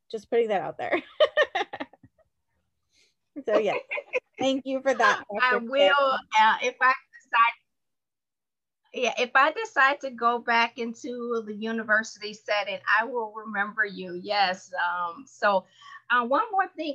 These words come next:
Speaker 2: I wanted to say: um, social workers should also, one of the things for self-care,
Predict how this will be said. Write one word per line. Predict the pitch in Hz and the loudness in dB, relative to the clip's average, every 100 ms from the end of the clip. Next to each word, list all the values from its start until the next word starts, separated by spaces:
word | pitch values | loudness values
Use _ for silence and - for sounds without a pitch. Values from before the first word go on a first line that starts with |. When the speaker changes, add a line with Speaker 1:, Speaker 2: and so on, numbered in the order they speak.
| 254 | 0
Speaker 2:
I | 233 | 0
wanted | 226 233 233 - | -2 -4 -6 -10
to | 233 | -14
say: | - 233 202 202 - | -8 -4 -2 -4 -2
um, | 208 196 196 | 0 0 -2
social | - - 277 339 339 294 | -10 -4 -2 -2 -2 0
workers | 254 262 226 - _ _ | 0 0 -6 -8 _ _
should | - - 233 - | -16 -6 -6 0
also, | 196 226 - 214 | 0 0 -2 -6
one | 202 220 226 | -2 -4 -4
of | |
the | 220 | -6
things | - 202 - | -8 -10 -10
for | 202 | -14
self-care, | - 196 190 _ 254 196 185 | -6 -4 -4 _ -6 -4 -4